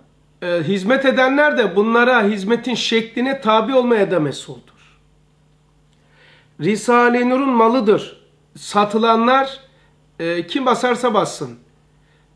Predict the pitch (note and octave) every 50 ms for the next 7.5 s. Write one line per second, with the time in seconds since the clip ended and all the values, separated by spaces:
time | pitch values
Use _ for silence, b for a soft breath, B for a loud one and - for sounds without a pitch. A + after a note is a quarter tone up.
0 | _ _ _ _ E3+ E3 E3+ A3 G#3+ A3+ - A#3+ A#3 A#3 A#3 A#3+ A#3+ A#3 A3+ G#3+
1 | G3+ E3+ G3+ A#3 - - - A3 G#3 G3 B3+ C#4 C#4 C#4+ - - - E3+ G3+ A#3+
2 | B3+ B3 B3 - A#3+ A3+ A3 G#3+ A3 G#3 G3+ G3 - A3 - - A3+ A3 A3+ C4+
3 | A3+ G#3 G#3+ - - A#3 G#3+ A3 A3+ A3+ A3+ A#3 A#3 A#3+ C4 C4 A#3+ A3 G#3 G#3
4 | G#3 A#3 G#3+ F#3+ G3 D#3+ - - - _ _ _ _ _ _ _ _ _ _ _
5 | b b b b b b b b b b b - - - - - G3+ G#3 A#3 C4+
6 | D4+ D4+ - - B3+ A3 G3 A#3+ A3 A3+ G#3 E3 F3+ G#3+ G3+ G3+ - - G3+ F#3
7 | E3+ D#3+ C#3+ C3+ C#3 B2 - - - _